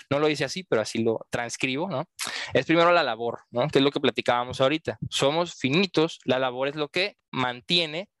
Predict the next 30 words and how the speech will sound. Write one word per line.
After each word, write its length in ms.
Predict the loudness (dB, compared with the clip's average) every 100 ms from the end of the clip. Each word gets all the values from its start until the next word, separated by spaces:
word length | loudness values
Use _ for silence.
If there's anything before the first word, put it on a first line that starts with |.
| _ _ 0
la 160 | 0
vida, 340 | 0 -4 -8 -6
¿no? 180 | 2 4
La 100 | 4
labor 320 | 2 0 -2
es 100 | 0
algo 220 | -2 -2
biológico, 640 | -2 0 0 -2 -4 -2 0
es 160 | 0
algo 300 | -2 -4 -6
que 100 | -6
no 140 | -4 -2
tiene 220 | -4 -4
un 120 | -4
fin 260 | 0 2 2
fuera 380 | 2 2 2 -2 _ -20 -20 -6
de 100 | -4
mantener 360 | -2 -4 -4
la 120 | 0 0
vida. 260 | 0 -2 -8 _ _ -6 0
Luego 140 | 2
está 180 | 2 -2
el 120 | -2
trabajo. 480 | -2 0 -2 -4 _ _ -20 _
El 120 | -4 0
trabajo 320 | 0 -2 -6
implica 400 | -2 -2 0 -2
fines 400 | -2 -2 -2 -2
que 200 | -4 -4
son 320 | -2 -2 -2